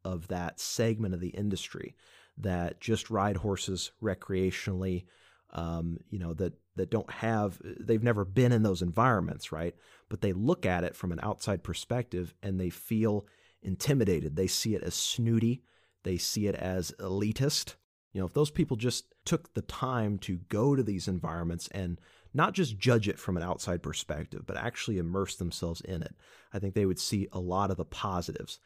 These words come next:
The one failure, I think, out there is on the part of the trainers who are coaching non-pros and beginning riders and getting them into riding, getting them into these sports,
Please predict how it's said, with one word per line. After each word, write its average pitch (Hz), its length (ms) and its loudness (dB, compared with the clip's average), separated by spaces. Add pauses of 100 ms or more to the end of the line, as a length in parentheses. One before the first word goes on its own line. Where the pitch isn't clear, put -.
(380)
The 110 80 0
one 135 260 2
failure, 131 680 4
I 80 100 -2
think, - 520 -4 (560)
out 123 280 0
there 82 280 -2 (140)
is 117 400 2 (360)
on 127 240 6
the 117 80 2
part 113 340 -2
of 87 60 -4
the 90 80 -4
trainers - 760 -2
who 117 160 2
are 85 280 -2
coaching 110 600 0 (340)
non-pros 101 920 4
and 87 440 -6
beginning 110 420 2
riders 87 640 -2
and 90 200 -6
getting 110 280 2
them 90 140 0
into 113 320 2
riding, 85 440 -2
getting 107 280 0
them 92 180 -4
into 123 320 0
these - 180 -6
sports, - 640 -6